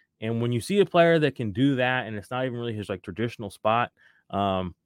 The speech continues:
that's the kind of guy you want in fantasy football. I mean, like, those are the unicorns. So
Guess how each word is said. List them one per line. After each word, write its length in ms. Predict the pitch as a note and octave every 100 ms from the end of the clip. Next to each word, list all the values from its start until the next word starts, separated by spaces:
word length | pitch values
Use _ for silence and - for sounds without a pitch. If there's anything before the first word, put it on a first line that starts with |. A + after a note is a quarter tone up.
| _ _ -
that's 200 | B2 D3
the 80 | C#3+
kind 260 | D3 C#3
of 60 | C3+
guy 60 |
you 160 | C3 A#2+
want 180 | A#2 A#2
in 60 |
fantasy 320 | G#2 A2 G2+ F#2+
football. 440 | G2+ F#2 F2 E2 -
I 20 |
mean, 180 | G#2+ G#2
like, 120 | G2+
those 420 | G2+ A2+ C3 C3+ B2+
are 200 | B2 A#2
the 100 | G#2+
unicorns. 720 | A2 A#2 - G2 F2+ F2+ -
So 360 | G#2+ G2+ G2+